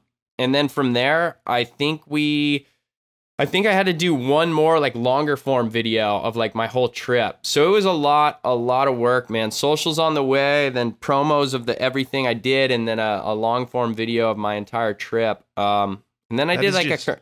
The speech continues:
Speaker 2: nuts.
Speaker 1: there was big sponsors on the job too, like United, GoPro, Oakley, were all these name brand sponsors. I think I did a video for United,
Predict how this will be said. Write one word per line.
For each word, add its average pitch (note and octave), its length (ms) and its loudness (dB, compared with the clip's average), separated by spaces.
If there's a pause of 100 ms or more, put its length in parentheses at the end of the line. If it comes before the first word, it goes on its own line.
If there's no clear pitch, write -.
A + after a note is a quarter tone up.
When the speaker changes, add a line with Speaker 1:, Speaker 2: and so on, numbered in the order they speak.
Speaker 2:
nuts. G#2+ 400 -14
Speaker 1:
there D#3 80 0
was F3+ 120 0
big B2 280 -2
sponsors D3+ 640 -2
on E3 160 0
the D#3 60 -4
job C3+ 360 -2
too, C#3+ 280 -2
like C3 180 0
United, A#2 580 0
GoPro, A#2+ 480 2
Oakley, B2 420 0
were A2+ 120 0
all A2 100 2
these A2+ 160 -2
name A2 360 -2
brand A#2+ 240 0
sponsors. A2 500 -4
I G2+ 100 -2
think A2+ 160 -4
I C3 60 0
did C3 180 -4
a A#2 60 -2
video A2+ 340 0
for A#2 140 -6
United, A2 680 0